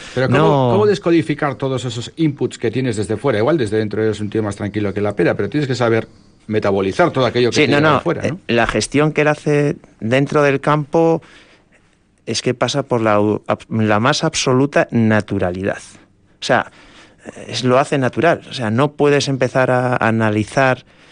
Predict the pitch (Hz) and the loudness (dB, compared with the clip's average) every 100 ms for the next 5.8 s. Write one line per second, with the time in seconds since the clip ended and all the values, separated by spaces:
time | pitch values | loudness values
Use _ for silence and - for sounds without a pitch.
0 | - _ 113 110 107 107 104 104 - 107 | -20 _ -2 0 2 2 0 0 -4 -4
1 | 107 - 104 127 120 113 139 123 - 127 | -4 0 0 2 4 4 2 0 0 2
2 | 123 120 127 127 107 - 123 123 113 123 | 2 0 -2 0 -2 0 0 0 0 0
3 | 120 - - - 123 - 139 120 - 127 | 0 -4 -10 -6 -4 -2 -2 -4 -4 -2
4 | 131 135 123 113 107 95 120 147 - 120 | 0 0 -2 0 2 2 4 2 2 -2
5 | - 82 98 113 123 123 123 | -2 -4 -2 0 0 -2 -2